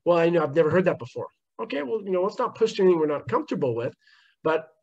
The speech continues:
you're not gonna hurt yourself in, by doing a step up. I'm gonna hold your hand, I'm gonna spot you. Let's do it again. If anything feels off, you have me to spot you, but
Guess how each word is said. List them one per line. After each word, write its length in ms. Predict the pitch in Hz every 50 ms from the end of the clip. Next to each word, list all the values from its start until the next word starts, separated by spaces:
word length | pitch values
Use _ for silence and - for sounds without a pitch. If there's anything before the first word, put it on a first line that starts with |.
| _ _ _
you're 160 | 156 160 175
not 180 | 190 214 220 220
gonna 180 | 208 180 170
hurt 180 | 151 185 190 -
yourself 320 | 175 139 160 151 131 110
in, 180 | - 147 135 131
by 160 | 127 143 143
doing 240 | 131 127 147 139 127
a 60 | 113
step 320 | - - - 135 120 - 107
up. 100 | - - _ _ _ _ -
I'm 100 | 123 147
gonna 120 | 151 143
hold 240 | 123 139 156 147 120
your 120 | 131 120
hand, 440 | 120 139 170 180 175 175 175 175 165
I'm 60 | 151
gonna 140 | 131 135 127
spot 460 | 123 - - - 165 170 170 - -
you. 240 | - 165 160 160 151 - _ _ _ _ _ _ -
Let's 160 | 170 - -
do 140 | - 220 214
it 80 | 202
again. 340 | 180 143 139 226 226 190 165
If 140 | 156 151 135
anything 240 | 202 214 214 196 185
feels 240 | - 196 190 143 175
off, 260 | 170 170 165 143 127 -
you 100 | 175 151
have 140 | 151 151 139
me 80 | 147 147
to 80 | 123
spot 480 | 120 - - - 185 190 208 - - -
you, 100 | 127 127
but 220 | 123 127 135 135